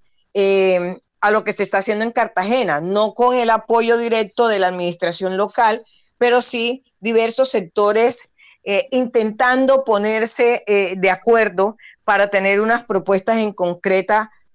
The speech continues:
en la transformación de su territorio. Entonces, la pregunta es, ¿estos sectores tú crees que tienen esa disponibilidad para avanzar en un diálogo conjunto, para con-,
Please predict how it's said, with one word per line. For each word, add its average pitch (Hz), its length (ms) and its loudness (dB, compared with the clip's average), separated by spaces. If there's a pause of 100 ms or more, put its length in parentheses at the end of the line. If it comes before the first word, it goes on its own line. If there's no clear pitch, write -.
(240)
en 233 140 2
la 226 120 2
transformación 170 640 -2
de 180 80 0
su 190 180 -6
territorio. 151 460 -2
Entonces, 220 260 0
la 262 140 2
pregunta 226 520 0
es, 233 260 0 (360)
¿estos 262 380 2
sectores 254 840 0
tú 226 220 -6
crees 240 560 0 (340)
que 208 140 -2
tienen 247 580 0
esa 247 340 2
disponibilidad 190 920 0 (300)
para 214 180 2
avanzar 196 400 0
en 233 140 0
un 247 200 0
diálogo 233 640 2
conjunto, 269 720 -2 (420)
para 208 260 0
con-, 214 200 -2